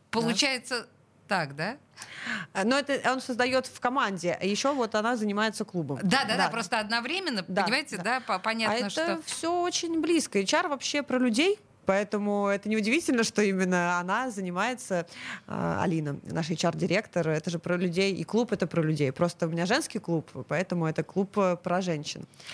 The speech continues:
Speaker 1: Ну, и, знаете, драматичнейший вопрос. А как стать членом вашего закрытого женского клуба «Пятый элемент»?
Speaker 2: Нужно, э,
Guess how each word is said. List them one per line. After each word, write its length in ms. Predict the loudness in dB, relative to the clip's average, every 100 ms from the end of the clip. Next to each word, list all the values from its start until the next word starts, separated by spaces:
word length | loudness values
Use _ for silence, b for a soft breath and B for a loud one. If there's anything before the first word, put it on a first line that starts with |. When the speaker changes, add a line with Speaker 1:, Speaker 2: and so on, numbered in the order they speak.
| B B B B
Speaker 1:
Ну, 140 | 0 2
и, 40 |
знаете, 280 | 2 0 0
драматичнейший 880 | 0 2 0 -4 -8 -6 -8 -6 -6
вопрос. 380 | -6 -6 -6 -4
А 100 | -2
как 220 | -2 -4
стать 240 | -4 -4
членом 380 | -4 -2 0 0
вашего 280 | 0 -2 -2
закрытого 520 | 0 -2 -4 -6 -4
женского 400 | -2 -4 -4 -6
клуба 320 | -2 0 0
«Пятый 440 | -2 -2 -2 -2 -4
элемент»? 420 | -2 -2 -2 -6 -12 -20 -20 B B B -4
Speaker 2:
Нужно, 340 | 0 2 2 2 4 2 2
э, 440 | 2 4 4 2